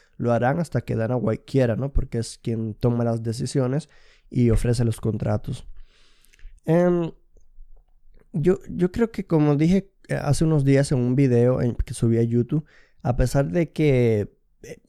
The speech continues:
termine mal, por así decirlo, porque tiene una mala racha de cuatro derrotas consecutivas, Lawler siempre será considerado como una leyenda. O sea,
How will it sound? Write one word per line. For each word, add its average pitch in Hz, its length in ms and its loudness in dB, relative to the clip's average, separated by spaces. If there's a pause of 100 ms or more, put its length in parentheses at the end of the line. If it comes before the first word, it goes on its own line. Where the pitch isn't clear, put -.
(280)
termine 143 460 2
mal, 127 340 0
por 165 140 0
así 135 120 -2
decirlo, 139 440 0
porque 127 240 -2
tiene 123 240 -2
una 135 160 0
mala 120 220 -2
racha 123 300 0
de 117 140 -2
cuatro 127 320 0
derrotas 120 560 0
consecutivas, 139 800 -2 (320)
Lawler 165 400 2
siempre 143 320 0
será 127 220 0
considerado 131 640 -2
como 110 320 -2
una 120 200 -2
leyenda. 110 720 0 (200)
O - 40 -20
sea, 98 280 -10